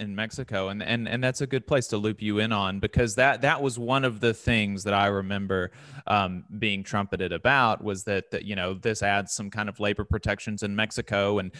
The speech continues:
and you mentioned there's been an in-, independent review, uh, after the U S M C A was passed. Um, I, I didn't get to dig into it as, as much as I would like, but,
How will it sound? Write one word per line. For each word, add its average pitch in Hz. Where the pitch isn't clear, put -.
and 113
you 110
mentioned 123
there's 107
been 110
an 104
in-, 113
independent 131
review, 117
uh, 98
after 135
the 104
U 107
S 104
M 107
C 104
A 98
was 95
passed. 101
Um, 101
I, 113
I 117
didn't 120
get 110
to 104
dig 113
into 135
it 113
as, 104
as 117
much 107
as 101
I 107
would 101
like, 143
but, 120